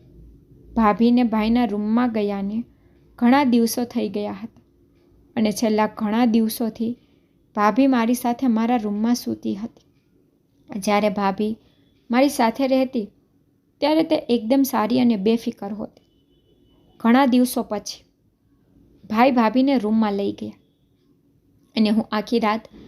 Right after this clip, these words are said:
બેચેનીમાં ટળવળતી રહી. ભાભી જ્યારે સવારે ભાઈના રૂમમાંથી બહાર આવી ત્યારે તે બરાબર ચાલી પણ શકતી ન હતી. મેં ભાભીને પૂછ્યું કે, "તમને શું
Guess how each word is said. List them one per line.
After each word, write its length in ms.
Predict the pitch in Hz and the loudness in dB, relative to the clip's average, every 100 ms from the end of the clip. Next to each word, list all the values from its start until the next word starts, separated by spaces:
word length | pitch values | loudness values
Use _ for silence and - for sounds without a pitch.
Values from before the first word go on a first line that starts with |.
| - - _ | -20 -20 _
બેચેનીમાં 640 | 220 254 269 247 208 220 226 | 6 6 6 2 2 0 -2
ટળવળતી 680 | 220 220 202 208 208 - 196 | -2 -2 0 -2 -4 -8 -6
રહી. 260 | 202 - _ _ _ _ _ _ _ _ _ _ - | -8 -12 _ _ _ _ _ _ _ _ _ _ -2
ભાભી 320 | 220 233 269 | 0 2 2
જ્યારે 260 | 269 277 277 | 2 2 0
સવારે 540 | - 220 226 233 247 - _ _ - | 0 -2 0 -2 -4 -8 _ _ -6
ભાઈના 300 | 220 247 269 | 0 2 2
રૂમમાંથી 480 | 233 226 233 247 262 | 2 2 2 0 -2
બહાર 360 | 208 208 226 240 | -4 -2 -2 0
આવી 220 | 233 220 _ _ _ _ _ _ _ _ - | -2 -6 _ _ _ _ _ _ _ _ 0
ત્યારે 220 | 269 277 | 2 2
તે 120 | 285 | 0
બરાબર 440 | 220 220 226 254 | 2 2 2 2
ચાલી 400 | 262 - 226 214 | 0 -2 -2 0
પણ 160 | 233 - | -2 -2
શકતી 460 | 220 214 - - 110 | -4 -6 -8 -4 -2
ન 60 | |
હતી. 400 | 110 196 - - _ _ _ _ _ _ _ _ _ _ - | -2 -6 -12 -14 _ _ _ _ _ _ _ _ _ _ -6
મેં 100 | 214 | -2
ભાભીને 420 | 208 202 226 240 | 0 2 2 2
પૂછ્યું 440 | 233 220 - 254 | 0 -6 -4 -4
કે, 200 | 247 135 - _ _ _ _ _ _ _ _ - | -4 -6 -8 _ _ _ _ _ _ _ _ -4
"તમને 240 | 262 277 | 0 2
શું 360 | 285 - 415 | 0 0 0